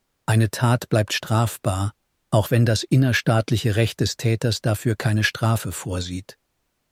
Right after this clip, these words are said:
Staatsoberhäupter und Regierungsmitglieder können für ihre eigenen völkerrechtlichen Verbrechen verfolgt werden.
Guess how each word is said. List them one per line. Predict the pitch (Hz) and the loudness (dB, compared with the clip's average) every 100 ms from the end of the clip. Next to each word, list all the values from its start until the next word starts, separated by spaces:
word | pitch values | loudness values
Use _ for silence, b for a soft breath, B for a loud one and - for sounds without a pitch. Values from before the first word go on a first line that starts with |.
| _ _ _ _ _ - | _ _ _ _ _ -6
Staatsoberhäupter | - 139 175 - 160 135 123 113 123 - 131 | 2 2 2 0 0 2 2 2 0 -2 -2
und | 127 113 | 0 2
Regierungsmitglieder | 110 101 127 110 110 - 110 - - 107 110 110 | 2 4 4 4 2 2 0 0 -2 0 0 -2
können | - 117 110 110 | 2 2 4 2
für | - | -2
ihre | 127 104 117 - | -2 -2 -2 0
eigenen | 110 113 117 110 110 | 0 2 2 2 0
völkerrechtlichen | - 110 110 120 104 101 - 110 117 | -2 -2 0 -2 -2 -4 -4 -2 -2
Verbrechen | 101 98 95 87 - | -2 -2 -2 -2 -4
verfolgt | 98 110 - 95 76 - | -4 -4 -4 -6 -6 -10
werden. | 80 69 71 | -12 -10 -14